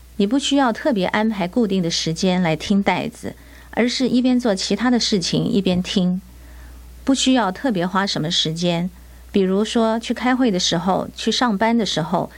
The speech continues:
可以在车子里听带子或者是C D。做家务、煮饭、跑步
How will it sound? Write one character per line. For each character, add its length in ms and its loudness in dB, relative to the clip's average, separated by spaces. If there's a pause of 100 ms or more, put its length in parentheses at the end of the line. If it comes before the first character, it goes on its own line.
(160)
可 140 0
以 120 2
在 180 0
车 240 -2
子 140 -2
里 160 0
听 300 0
带 280 0
子 200 -8
或 200 -2
者 80 -4
是 120 -6
C 260 -2
D。 320 0 (480)
做 160 2
家 300 2
务、 280 2 (200)
煮 180 0
饭、 460 -2
跑 240 -4
步 340 -2